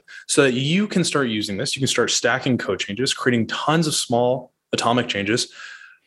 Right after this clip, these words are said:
Your peers don't have to be bothered. They don't have to move to Fabricator different tooling. They can still see perfectly synced a pull request. And you can sit there stacking and trying this out." Honestly, we, we built it out. We built a command, an open source command line tool. We built a web dashboard to help you manage and merge in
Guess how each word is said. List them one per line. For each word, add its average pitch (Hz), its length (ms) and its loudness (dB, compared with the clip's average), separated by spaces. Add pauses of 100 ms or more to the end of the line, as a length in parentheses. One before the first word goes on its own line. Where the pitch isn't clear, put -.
(100)
Your 131 80 2
peers 175 340 2
don't 170 140 2
have 135 240 0
to 117 340 2
be 123 60 2
bothered. 101 360 0
They 143 100 4
don't 180 100 2
have 165 100 -2
to - 80 0
move 113 220 0
to - 80 -16
Fabricator 101 400 -2
different 98 240 -10
tooling. 113 260 0
They 143 160 4
can 180 140 0
still 127 240 0
see 175 400 0
perfectly 143 400 0
synced 170 300 0
a 107 40 -2
pull 165 160 0
request. - 480 -2 (240)
And 156 100 4
you 214 60 6
can 233 80 4
sit - 140 0
there 147 100 2
stacking 147 420 0
and 104 80 -2
trying 117 200 -2
this 113 100 -4
out." 143 220 0 (500)
Honestly, 196 380 2
we, 139 200 0
we 123 160 0
built 113 220 2
it - 80 0
out. 139 140 2
We 170 80 0
built 117 160 0
a - 60 -4
command, 123 320 -2
an 127 100 4
open 123 140 2
source 131 180 0
command 120 180 0
line 123 160 2
tool. 156 300 2
We 131 80 0
built 117 180 0
a 117 60 0
web 117 320 0 (340)
dashboard 135 440 2
to 120 80 -6
help 117 120 -6
you 107 80 -2
manage 117 640 2
and 101 140 -8
merge 107 420 0
in 110 320 -2